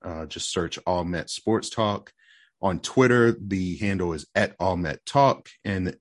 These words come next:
email, uh, send some email questions and, and let me know your thoughts, uh, allmetsportstalk at gmail dot com.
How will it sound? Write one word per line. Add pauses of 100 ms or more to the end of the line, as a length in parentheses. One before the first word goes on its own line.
email, (380)
uh,
send
some
email
questions
and,
and
let
me
know
your
thoughts, (120)
uh,
allmetsportstalk
at
gmail
dot
com.